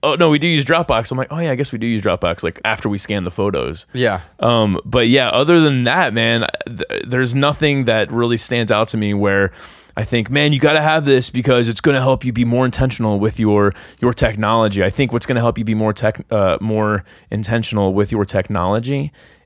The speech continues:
Speaker 1: is, is you taking the action, you creating boundaries for yourself, you being very deliberate with the apps you have on your phone and the digital clutter that you have in your life.
Speaker 2: Yeah, I absolutely agree. One other thing I, I use every day is just the,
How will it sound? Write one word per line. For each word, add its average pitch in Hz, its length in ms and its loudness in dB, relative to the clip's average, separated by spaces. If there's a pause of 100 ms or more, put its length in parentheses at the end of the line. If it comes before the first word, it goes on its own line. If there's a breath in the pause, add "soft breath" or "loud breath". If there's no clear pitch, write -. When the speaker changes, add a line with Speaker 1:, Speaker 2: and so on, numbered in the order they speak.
Speaker 1:
is, 98 260 0
is 98 220 -6
you 117 380 0
taking 110 420 -2
the 98 140 0
action, 87 420 -4
you 113 200 0
creating 110 500 -2
boundaries 92 440 -4
for 85 160 -8
yourself, 80 440 -4 (240 loud breath)
you 123 140 -4
being 120 220 0
very 110 200 0
deliberate 101 500 -2
with 92 120 -4
the 95 100 -2
apps 90 260 -2
you 92 80 -2
have 90 200 -2
on 85 120 -4
your 85 120 -6
phone 87 200 -4
and 82 80 -6
the 85 60 -4
digital 98 380 -6
clutter 82 300 -4
that 80 120 -8
you 85 100 -10
have 71 140 -8
in 73 60 -12
your 69 100 -12
life. 65 280 -16 (200)
Speaker 2:
Yeah, 135 160 -2 (180)
I 123 120 -2
absolutely 120 460 -2
agree. 104 260 0
One 131 220 2
other 151 120 2
thing 143 180 0
I, 120 100 2
I 90 100 -2
use 113 320 0
every 113 200 2
day 104 320 0
is 101 360 -2
just 113 260 -6
the, 101 220 0